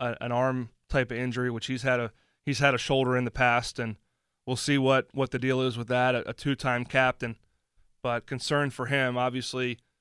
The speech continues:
he's a, a playmaker, a consistent playmaker, and, um, need him there. And then Rodney Hammond exited the game after the targeting call and looked like, if you watch the replay, looked like he really twisted his ankle up. So we'll hope for a good update on both of them,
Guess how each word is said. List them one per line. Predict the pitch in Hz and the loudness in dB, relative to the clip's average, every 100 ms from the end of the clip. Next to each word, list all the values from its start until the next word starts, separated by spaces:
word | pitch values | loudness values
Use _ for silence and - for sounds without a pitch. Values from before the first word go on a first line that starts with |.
| _ _ - | _ _ -2
he's | 139 123 | -2 0
a, | 127 120 - 113 | -2 -2 -4 -8
a | 113 - | -12 -4
playmaker, | 147 139 131 131 | -2 -2 -4 -6
a | 127 | -6
consistent | 117 - 147 - 104 | -8 -4 -4 -4 -4
playmaker, | 127 123 120 113 117 - _ _ - | 0 0 0 -2 -6 -8 _ _ -8
and, | 117 117 117 | -6 -4 -2
um, | 113 117 113 - | 0 0 -2 -6
need | 131 135 | -2 0
him | 131 131 | 0 2
there. | 131 | 2
And | |
then | 127 | 2
Rodney | 131 139 135 | 4 4 4
Hammond | 135 139 131 | 2 2 2
exited | 127 120 131 123 | 0 2 0 0
the | |
game | 120 123 127 | -2 0 0
after | 123 120 127 | -2 -4 -8
the | 113 | -4
targeting | 139 135 131 117 | 0 2 2 0
call | - 120 117 - _ _ _ _ _ _ _ - | 0 2 2 -2 _ _ _ _ _ _ _ -8
and | 120 123 | -4 2
looked | 147 151 143 | 2 2 2
like, | 131 | 2
if | 113 | 0
you | 127 | 0
watch | 139 131 | 2 2
the | - | -2
replay, | 127 131 135 127 | -4 -4 -2 -2
looked | 131 | -2
like | 127 - | -4 -2
he | |
really | 135 135 | 0 0
twisted | 123 135 123 123 | 0 -2 -2 -2
his | 113 | 0
ankle | 123 123 120 113 | 0 -2 -2 -6
up. | 101 | -6
So | - 123 117 - _ _ _ - | -4 -2 -2 -6 _ _ _ -2
we'll | 127 | 4
hope | 147 - | 4 4
for | 143 | 2
a | |
good | 120 147 | 6 6
update | 143 - 143 131 | 6 4 4 4
on | 123 | 2
both | 135 131 | 0 -2
of | 127 | -2
them, | 120 131 123 | 0 2 0